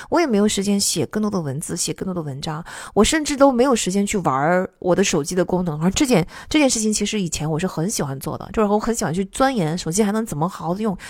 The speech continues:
因为它是一个我常用的工具。那，呃，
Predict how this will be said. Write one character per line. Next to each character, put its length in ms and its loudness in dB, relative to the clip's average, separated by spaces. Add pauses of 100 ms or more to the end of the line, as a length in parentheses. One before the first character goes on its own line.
因 80 2
为 20 2
它 120 0
是 100 -4
一 60 -2
个 80 4
我 100 4
常 220 -4
用 80 0
的 80 0
工 240 -4
具。 180 -12 (300)
那， 200 4 (360)
呃， 320 -2